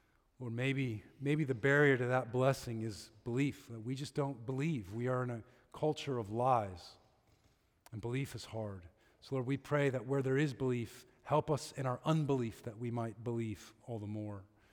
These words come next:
And Lord, maybe, maybe we're not ready to let go of the things we know you're gonna call us to let go of. Lord, I pray you would give us strength.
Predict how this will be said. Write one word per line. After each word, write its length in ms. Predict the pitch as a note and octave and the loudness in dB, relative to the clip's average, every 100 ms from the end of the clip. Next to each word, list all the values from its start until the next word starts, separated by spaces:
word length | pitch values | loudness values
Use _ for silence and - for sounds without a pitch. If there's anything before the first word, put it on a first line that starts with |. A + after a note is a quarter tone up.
| _ _ _ _ _ _ _ _ _ _ - | _ _ _ _ _ _ _ _ _ _ -8
And 100 | B2+ | -2
Lord, 140 | C3+ | 0
maybe, 560 | C3 D3 D#3+ C#3 C3 G#2 - _ _ _ _ _ _ _ _ - | 2 2 4 2 0 -6 -16 _ _ _ _ _ _ _ _ -4
maybe 140 | D3+ | -2
we're 140 | D#3+ | 2
not 180 | D3 C#3+ | 2 2
ready 140 | C#3 C3+ | 4 4
to 60 | |
let 280 | B2+ B2+ A2+ | 4 0 -2
go 500 | B2 C#3 C3 G#2+ G2 F#2+ - | -2 0 0 -4 -8 -12 -12
of 80 | |
the 80 | A#2 | -10
things 260 | A2+ C#3 A2+ | -4 -4 -2
we 120 | B2+ | -2
know 160 | C3 B2+ | -2 0
you're 160 | B2 | -2
gonna 100 | B2 | -4
call 240 | - - B2 | -6 -4 -4
us 120 | - | -4
to 80 | A2+ | -10
let 120 | G2+ | -10
go 240 | G#2+ G#2+ G2 | -10 -8 -12
of. 60 | G2 _ _ _ _ _ _ _ _ _ _ _ - | -16 _ _ _ _ _ _ _ _ _ _ _ -14
Lord, 120 | A#2+ | -14
I 20 | |
pray 180 | - C#3 | -2 -2
you 140 | C3+ | 0
would 80 | B2+ | -4
give 160 | A#2 B2+ | -2 -2
us 120 | A2+ | -2
strength. 520 | - - C#3 B2 G#2 | -6 -6 -4 -4 -6